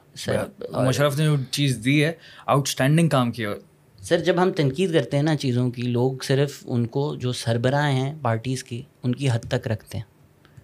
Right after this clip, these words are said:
Speaker 1: اور ان کو لگتا ہے کہ ہماری تاریخ صرف مشرف، بے نظیر، نواز شریف، عمران خان ہے۔ تو وہ اس لیول پہ آتے نہیں ہیں کہ باتیں کریں، مسئلہ کیا تھا اور کہاں سے شروع ہوا۔ نادرا کو کون لوگ ہیڈ کرتے ہیں، کیوں ہیڈ کرتے ہیں،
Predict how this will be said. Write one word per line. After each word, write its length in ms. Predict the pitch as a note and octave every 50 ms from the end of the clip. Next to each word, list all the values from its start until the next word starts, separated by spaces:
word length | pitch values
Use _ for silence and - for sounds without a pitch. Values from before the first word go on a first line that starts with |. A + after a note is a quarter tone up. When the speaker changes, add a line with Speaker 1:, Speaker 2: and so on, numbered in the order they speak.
| _ _ _ -
Speaker 1:
اور 160 | - B2+ B2+
ان 140 | C3 B2+ C3
کو 100 | C3+ D3+
لگتا 320 | C#3 C3 B2 - - C#3+
ہے 140 | C3+ C#3 C#3+
کہ 100 | C#3 C#3+
ہماری 340 | C3+ C3 B2 A#2+ A#2+ A#2+ B2+
تاریخ 480 | B2+ C3 A#2 A2 A2 A#2+ C#3 C#3+ -
صرف 420 | - - - B2+ C#3+ D#3 D3+ - -
مشرف، 420 | A#2+ B2 A2+ - B2 A#2 B2 B2+
بے 160 | B2+ B2 A#2
نظیر، 280 | A#2 A#2 A2 A2+ A#2+ A#2
نواز 260 | A#2 A2 G#2+ A2+ A2+
شریف، 220 | - - A#2+ B2+ A#2+
عمران 320 | A2+ A2+ A#2 A2+ A2+ A#2+
خان 260 | A#2 - - - - -
ہے۔ 60 | - A2 - - - - _ - - - _ _ _ _
تو 120 | - E3 E3+
وہ 520 | D#3 D3+ D#3 E3+ F#3 G3 A3 A3 G#3+ - -
اس 200 | E3 D#3+ - -
لیول 240 | D3 C#3+ C#3+ D#3+
پہ 100 | F3 E3
آتے 260 | F3 D3 C3 - E3 D#3+
نہیں 160 | E3 E3 E3
ہیں 80 | F3
کہ 100 | F3 F3+
باتیں 360 | E3 C3+ B2 A#2+ A#2 - C#3+ D3
کریں، 180 | D3 C#3+ D3+
مسئلہ 300 | D#3+ C#3+ A#2 - - C#3 C#3 C3+
کیا 140 | C3+ C3 C3
تھا 140 | B2+ -
اور 120 | D3+ D3 C#3
کہاں 240 | C3 A#2+ A2+ A#2+ A#2
سے 140 | A#2 B2
شروع 240 | A2+ G#2+ - G#2+ G#2
ہوا۔ 200 | G2 G2+ F#2+ F#2+ - _ _ _ - - - - - - _ _ _ -
نادرا 400 | C3 C3+ C3+ C#3+ C#3 D#3+ F3+ F#3
کو 140 | F#3 F#3 F3+
کون 340 | - - D#3 D3 D3+ D#3 E3+
لوگ 180 | E3+ F#3 F3
ہیڈ 240 | D3+ D3 D3+ C#3+ C#3+
کرتے 280 | D#3+ C#3+ C#3 - - D#3
ہیں، 120 | D#3 D#3 C#3+ - _
کیوں 200 | - - D#3+ F3 E3 C3+
ہیڈ 220 | D3 C#3+ C#3 C3+
کرتے 320 | C#3 C#3 A#2+ - - - C#3+
ہیں، 180 | C3+ D3 D3